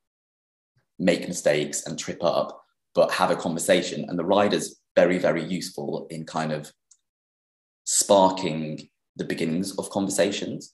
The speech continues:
Also, you know, something for people to fall back on and go, "Actually, yeah, I hadn't thought about that, but now I can see this in the rider."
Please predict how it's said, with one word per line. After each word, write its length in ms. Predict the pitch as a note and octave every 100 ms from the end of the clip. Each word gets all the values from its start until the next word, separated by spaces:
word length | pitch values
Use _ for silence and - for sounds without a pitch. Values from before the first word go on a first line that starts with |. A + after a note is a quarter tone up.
| _ _ _
Also, 640 | F#2+ F#2+ - F2 E2+ E2+ - F2+
you 80 |
know, 240 | E2+ D#2 C#2+
something 420 | - - - E2+ E2+
for 100 | - -
people 220 | F#2 -
to 100 | -
fall 240 | - E2+
back 240 | E2+ E2 -
on 60 |
and 80 | E2+
go, 180 | E2 D#2
"Actually, 280 | F2+ - F#2
yeah, 120 | F2+
I 60 | E2+
hadn't 220 | F2 D#2+
thought 200 | - F2+
about 260 | - D#2 -
that, 180 | E2 -
but 120 | -
now 340 | E2+ D2+ D2+ - _ -
I 60 |
can 160 | - D#2+
see 240 | - E2+
this 220 | D#2+ -
in 80 | C#2
the 60 | C2+
rider." 460 | B1+ A#1 G#1 -